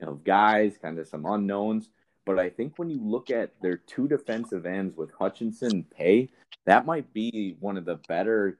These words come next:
defensive end duos in the Big Ten. Um, so they could, they can pressure the quarterback. They're gonna get after it a little bit. But again, like you said, there's just a lot of inconsistency. Last year, they were very underperforming. This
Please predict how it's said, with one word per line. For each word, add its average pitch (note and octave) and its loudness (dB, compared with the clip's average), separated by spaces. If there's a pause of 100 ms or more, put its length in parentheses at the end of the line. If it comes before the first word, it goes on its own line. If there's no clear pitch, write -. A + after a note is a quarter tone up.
defensive F#2 -6
end F2+ -4
duos F2 0
in F2+ -10
the F2+ -8
Big E2 -6 (120)
Ten. F2+ -10 (460)
Um, F2 -4
so F#2 -4
they F2 -2
could, D3 -8 (100)
they A2+ -4
can D3+ -10 (120)
pressure A#2+ -2
the G2+ -4
quarterback. G#2+ 0
They're G2+ -2
gonna C3 -8
get A#2 -2
after G2 -4
it F2 -6
a F2+ 0
little E2+ -4
bit. D#2 -6 (540)
But G2+ 4
again, F#2+ 0
like G2 0 (120)
you G2+ -4 (100)
said, D#2+ -6
there's F2+ -4
just A#2 -8
a D#2+ -6
lot F#2 0
of E2+ -4
inconsistency. F2 -6 (200)
Last F#2 -4
year, F2+ 0
they D#2 -6
were D2 -10 (100)
very F#2 0
underperforming. F#2 -6
This F#2+ -2